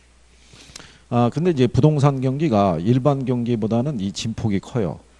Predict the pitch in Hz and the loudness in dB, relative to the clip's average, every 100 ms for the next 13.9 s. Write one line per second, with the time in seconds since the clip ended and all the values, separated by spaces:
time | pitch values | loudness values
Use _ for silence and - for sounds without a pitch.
0 | _ - 110 143 127 139 139 - - 147 | _ -4 2 4 6 6 4 2 2 4
1 | 131 101 113 95 147 - - - - - | 2 2 2 2 0 -6 -18 -20 -20 -4
2 | 151 147 131 131 143 165 117 107 - 131 | 0 4 4 4 2 0 -2 -2 -4 -4
3 | - 104 98 117 127 87 87 123 - - | -2 -4 -2 -4 -2 0 0 -2 -8 -18
4 | - - 107 104 135 135 104 - - 113 | -12 2 4 4 2 0 -6 -6 -2 0
5 | 127 147 143 - 98 - 101 101 90 82 | 0 -4 -8 -4 -2 0 0 0 0 -2
6 | 78 - - - _ _ _ _ _ _ | -6 -8 -12 -14 _ _ _ _ _ _
7 | - 123 143 147 147 - 185 117 113 87 | -2 0 4 2 2 0 -2 0 0 0
8 | 76 - 85 156 147 151 165 123 - 123 | -2 -4 0 2 2 0 0 0 0 0
9 | 120 110 - - 120 110 - 160 156 107 | 0 -2 -6 -4 -2 -2 -2 0 2 2
10 | - 147 139 117 - 95 87 85 85 131 | 0 0 0 0 -2 -2 -2 -2 -2 -2
11 | 80 - - - - - - 139 151 151 | -2 -8 -20 -20 -20 -20 -8 0 2 2
12 | 147 139 120 113 120 131 127 110 113 151 | 0 0 -2 -2 -2 -2 -2 -4 -4 -4
13 | - 120 95 85 76 71 62 52 | -4 -4 -2 -4 -4 -10 -10 -12